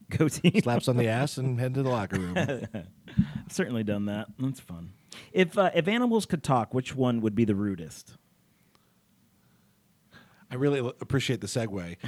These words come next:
Speaker 2: <laughs> Which animal would be the rudest?
Speaker 1: The rudest. Which animal, if it could talk, would be rude?
Speaker 2: Rude as in, like, aggressive or, like, mm, uh, like, sassy rude?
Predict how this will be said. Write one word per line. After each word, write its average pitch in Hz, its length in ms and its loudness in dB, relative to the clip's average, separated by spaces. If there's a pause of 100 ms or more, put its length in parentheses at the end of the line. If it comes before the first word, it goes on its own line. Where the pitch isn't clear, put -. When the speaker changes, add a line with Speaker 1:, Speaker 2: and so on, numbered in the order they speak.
(240)
Speaker 2:
<laughs> - 800 -8
Which 170 360 6
animal 156 320 10
would 131 120 10
be 131 100 6
the 113 140 4
rudest? 107 560 6 (220)
Speaker 1:
The - 100 4
rudest. 104 300 4
Which 143 160 0
animal, 110 360 0
if - 120 -4
it 117 80 0
could 107 160 -6
talk, 92 260 -4
would 92 140 -6
be 92 160 -4
rude? 90 540 -2
Speaker 2:
Rude 156 340 12
as 151 140 6
in, 135 100 6
like, 120 200 4
aggressive 131 580 2
or, 107 80 4
like, 98 320 -4 (140)
mm, 110 400 -2 (120)
uh, 98 340 -12
like, 92 300 -12
sassy 113 480 -2
rude? 82 400 -10